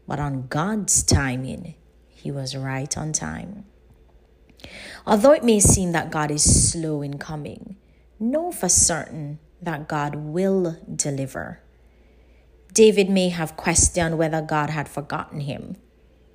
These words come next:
but he was sure that his victory would come.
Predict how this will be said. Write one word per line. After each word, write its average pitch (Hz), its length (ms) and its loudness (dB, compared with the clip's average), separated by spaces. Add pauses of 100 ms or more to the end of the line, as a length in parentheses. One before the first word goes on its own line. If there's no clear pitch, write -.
(260)
but 208 120 0
he 226 100 4
was 226 160 4
sure 196 720 6
that 156 180 -4
his 156 160 -4
victory 151 640 -6
would 175 380 -4
come. 180 420 -10